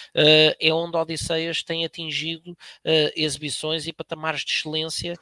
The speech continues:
que às vezes nem sempre consegue, eh, cá, eh, em contexto doméstico. E porquê?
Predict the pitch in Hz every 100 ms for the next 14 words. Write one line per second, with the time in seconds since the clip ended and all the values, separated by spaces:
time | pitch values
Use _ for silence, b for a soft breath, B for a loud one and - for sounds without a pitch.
0 | B B B - 190 190 175 143 139 131
1 | 127 - 160 160 143 175 196 165 - 165
2 | 170 165 - 156 143 - 123 110 - _
3 | - 117 110 107 104 98 _ 127 117 104
4 | - 98 95 87 104 101 113 107 104 -
5 | 120 135 170 - 202 _ - B B 147
6 | 143 - 156 127